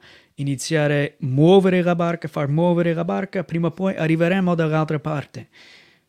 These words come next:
Così funziona per noi, possiamo lavorare e poi ci arriva il stipendio, normalmente.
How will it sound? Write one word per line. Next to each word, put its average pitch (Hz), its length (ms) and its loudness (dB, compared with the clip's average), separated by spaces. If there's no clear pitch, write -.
Così 156 240 -4
funziona 170 440 -2
per 147 120 -2
noi, 135 280 -2
possiamo 143 400 -4
lavorare 196 680 0
e 143 100 -8
poi 185 400 -4
ci - 180 -4
arriva 165 640 -4
il 156 140 -4
stipendio, 113 680 -6
normalmente. 131 680 -4